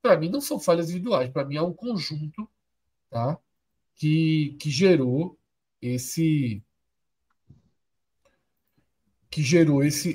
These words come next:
esse cenário, tá? Vamos pra mais superchat. Henrique Pereira.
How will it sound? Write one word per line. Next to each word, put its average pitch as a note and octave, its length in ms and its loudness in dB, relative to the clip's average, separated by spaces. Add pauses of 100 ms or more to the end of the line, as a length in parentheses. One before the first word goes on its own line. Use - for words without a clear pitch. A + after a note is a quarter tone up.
esse C3+ 180 -6
cenário, B2 520 -6 (200)
tá? A#2+ 120 -10
Vamos F3 320 -2
pra F#3+ 140 2
mais E3+ 180 -2
superchat. - 680 -6 (2000)
Henrique G#3 420 2
Pereira. F3 720 4